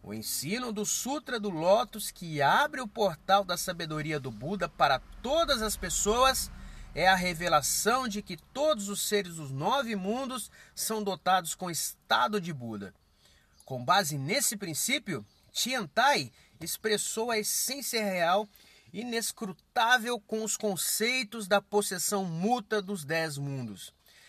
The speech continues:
Cada um dos dez mundos está dotado com todos os dez mundos.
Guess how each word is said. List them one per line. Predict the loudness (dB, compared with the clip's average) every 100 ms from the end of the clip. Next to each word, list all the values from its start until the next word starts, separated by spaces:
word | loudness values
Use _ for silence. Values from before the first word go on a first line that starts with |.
| -20 _
Cada | 2 4 4
um | -2 -4
dos | -4
dez | -4 -4 -4
mundos | -6 -4 -6 -8 -12 -12
está | -8 -2 -2
dotado | -2 -2 2 4 4 2 -8 _ _ _
com | -6 -6 -8 _ _ -20 -4
todos | 2 4 2 -2 -4
os | -4
dez | 0 0 0
mundos. | -4 -8 -8 -14